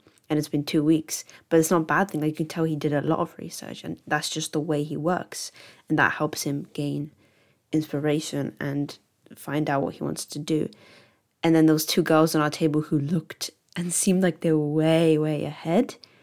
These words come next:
because they did so much experimentation. There was so much things they showed, and it was really overwhelming. And one of the girls that, um, showed after her,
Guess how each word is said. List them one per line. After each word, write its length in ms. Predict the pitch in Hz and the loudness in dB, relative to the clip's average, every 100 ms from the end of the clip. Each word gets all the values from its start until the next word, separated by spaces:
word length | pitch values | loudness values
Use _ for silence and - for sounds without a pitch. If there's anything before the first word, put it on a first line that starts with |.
| _ _ _ | _ _ _
because 280 | - 160 165 | -6 -2 -2
they 140 | 160 160 | 2 2
did 200 | 160 160 | 2 0
so 260 | - 175 | 0 2
much 240 | 160 160 - | 2 -2 -6
experimentation. 1000 | - 160 151 151 156 147 151 - 147 147 _ _ - | -10 -8 -6 -6 -8 -8 -8 -8 -10 -10 _ _ -4
There 120 | 156 | -4
was 100 | 156 | -2
so 120 | - | -2
much 260 | 165 160 - | -2 -2 -8
things 400 | - 170 160 160 | 0 4 4 4
they 140 | 147 | 0
showed, 560 | 147 - 156 151 147 143 | -2 -2 2 4 4 2
and 180 | 143 147 | -2 -2
it 60 | |
was 180 | 143 147 | -2 -2
really 280 | 143 156 147 | 2 4 2
overwhelming. 560 | 139 139 156 156 147 147 | -2 -2 -2 -2 -2 -2
And 140 | 151 - - - - _ _ _ | -4 -10 -20 -20 -20 _ _ _
one 160 | - 185 | 4 4
of 100 | 175 | 6
the 80 | 170 | 2
girls 360 | 165 156 165 151 | 2 2 2 0
that, 140 | 151 _ | -6 _
um, 220 | 156 151 | -2 -2
showed 440 | 151 - 170 156 151 | -2 2 4 4 2
after 520 | 151 156 - _ - 151 | 0 -2 -4 _ -10 -8
her, 480 | - 165 151 151 | -4 -4 -2 -6